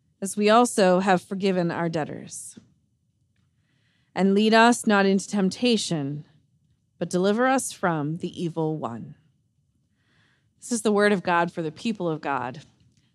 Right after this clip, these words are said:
Thanks be to God. Will you pray with me? Oh, gracious Lord, how good it is to be able to hear your word and to speak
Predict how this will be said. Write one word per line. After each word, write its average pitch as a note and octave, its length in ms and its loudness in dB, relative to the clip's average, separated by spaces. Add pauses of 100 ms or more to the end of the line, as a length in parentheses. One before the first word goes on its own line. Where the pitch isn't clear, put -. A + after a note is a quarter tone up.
(120)
Thanks F3+ 480 -8 (140)
be C#3 460 -10
to - 120 -14
God. - 440 -18 (320)
Will F#3 80 -8
you E3+ 120 -8
pray - 240 -18
with - 200 -20
me? - 220 -18 (1200)
Oh, G3+ 300 6
gracious F#3+ 560 -2
Lord, C3+ 500 -14 (460)
how B3+ 200 4
good A3+ 460 6
it G#3 180 2
is E3 580 -2
to G#3 180 0
be G3 240 4
able G3 200 2
to - 140 -4
hear A#3+ 340 -2
your A3+ 220 2
word G#3 460 2
and F#3 200 -2
to F3+ 120 -6
speak - 640 -6